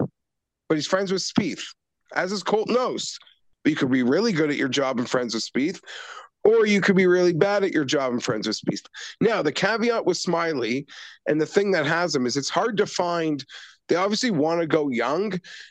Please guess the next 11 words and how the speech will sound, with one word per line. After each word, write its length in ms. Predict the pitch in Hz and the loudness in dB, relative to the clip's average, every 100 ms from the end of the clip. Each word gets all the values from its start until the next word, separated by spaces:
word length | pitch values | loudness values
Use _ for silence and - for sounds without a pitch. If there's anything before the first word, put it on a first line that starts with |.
| - | -2
and 140 | 156 | -2
it's 120 | 160 - | 0 0
hard 240 | 202 226 | 0 2
to 80 | 202 | 0
find 480 | - 185 220 226 180 | 0 0 2 0 -2
someone, 440 | - 156 151 151 | -2 0 0 0
like, 180 | 143 127 | -2 0
really 360 | 127 175 170 151 | 0 0 0 -2
young 440 | 135 147 156 139 | -2 -2 -2 -2
who's 360 | 135 139 120 - | -2 -2 -4 -8
played. 640 | - 127 156 220 214 | -4 -2 -2 -2 -4